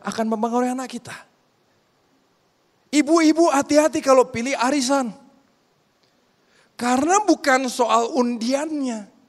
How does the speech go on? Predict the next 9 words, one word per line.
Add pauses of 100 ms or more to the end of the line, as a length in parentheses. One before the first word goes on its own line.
(460)
tapi
komunitasnya (320)
akan
mempengaruhi (240)
hidup
kita. (880)
Dari
komunitas
saudara,